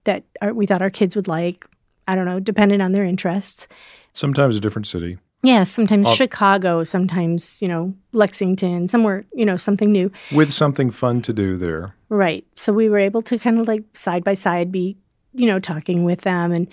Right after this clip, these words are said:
Speaker 1: everything. And then I had this huge basket that, um, I had created for one for the kind of things you would give to a girl and to explain things, and one that you would give to a boy. So there was, like, shaving kits and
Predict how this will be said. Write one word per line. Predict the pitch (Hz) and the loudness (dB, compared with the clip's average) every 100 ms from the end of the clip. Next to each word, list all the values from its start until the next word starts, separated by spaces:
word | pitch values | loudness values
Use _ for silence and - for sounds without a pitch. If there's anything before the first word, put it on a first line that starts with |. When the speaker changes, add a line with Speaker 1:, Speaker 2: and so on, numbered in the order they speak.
| - - - _ - | -12 -20 -20 _ -4
Speaker 1:
everything. | 202 190 196 208 | -2 0 -2 2
And | 202 | 2
then | 220 233 | 4 4
I | 233 | 4
had | 208 | 2
this | 190 185 - | 0 -4 -10
huge | - 220 226 208 - | -6 -2 -2 -2 -4
basket | 175 202 - - 180 - - - | -4 -4 -6 -8 -10 -12 -12 -2
that, | 190 - - - | -2 -2 -10 -8
um, | 196 180 175 185 _ _ | -4 -4 -6 -8 _ _
I | 226 | -2
had | 196 202 | 0 0
created | 208 196 196 180 185 | 0 2 2 0 -2
for | 233 202 190 208 - - _ _ - | 2 4 2 0 -10 -18 _ _ -4
one | 220 196 190 | 2 4 4
for | - 202 | 2 0
the | 185 190 | 0 -2
kind | 202 190 190 | 2 2 0
of | - - | -2 2
things | 202 196 | 4 4
you | 196 | 0
would | 185 | 0
give | 185 185 | 0 4
to | |
a | 202 | 2
girl | 185 185 165 202 285 - - | 4 2 2 2 -2 -8 -6
and | 196 190 233 | -4 -4 -6
to | - | -4
explain | 190 - 196 175 175 | -4 -2 0 2 2
things, | 190 180 202 262 185 | 2 2 2 2 0
and | 190 185 | 0 0
one | 175 180 208 208 | 0 0 2 2
that | 202 | 0
you | 220 | -4
would | 190 | -4
give | 180 | -2
to | 208 | -2
a | |
boy. | 202 180 175 202 | -2 -2 -2 -2
So | 214 | -2
there | 214 | -2
was, | 190 202 | -4 -8
like, | - - - - - | -14 -20 -20 -20 -18
shaving | - 294 269 240 233 | -6 0 2 4 4
kits | 233 220 214 208 - - | 4 6 6 2 -2 -2
and | 170 165 | 0 0